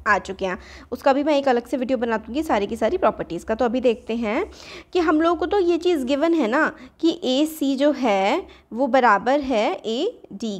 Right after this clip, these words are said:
के, यानी कि देखो ये वाली लाइन एसी और ये वाली बीडी, ये दोनों क्या हैं, ये दोनों तो आपस में इक्वल हैं और ये चीज़ हमें गिवन है।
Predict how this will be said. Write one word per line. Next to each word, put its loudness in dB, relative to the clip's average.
के, -4
यानी 2
कि -4
देखो -2
ये 2
वाली 2
लाइन 0
एसी -4
और -4
ये -2
वाली 0
बीडी, -6
ये 0
दोनों 2
क्या -2
हैं, 0
ये -2
दोनों -4
तो -2
आपस -2
में -2
इक्वल -6
हैं -4
और 2
ये -2
चीज़ -4
हमें -6
गिवन -8
है। -14